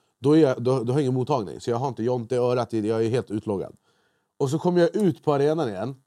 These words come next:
Och så Jonte bara, "Är du tillbaka?" Jag bara, "Ja." Han bara, "Fan, du missar allt."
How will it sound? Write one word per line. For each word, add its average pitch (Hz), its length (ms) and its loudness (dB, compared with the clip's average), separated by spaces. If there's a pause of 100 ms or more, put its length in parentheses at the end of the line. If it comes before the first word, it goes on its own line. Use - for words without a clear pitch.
(460)
Och 143 120 0
så 165 80 4
Jonte 185 320 4
bara, 117 280 0
"Är 160 100 4
du 175 80 4
tillbaka?" 165 340 0
Jag 127 100 0
bara, 135 120 4
"Ja." 160 160 4 (120)
Han 185 160 4
bara, 165 80 4
"Fan, 170 180 2
du 151 80 0
missar 185 220 2
allt." 123 320 0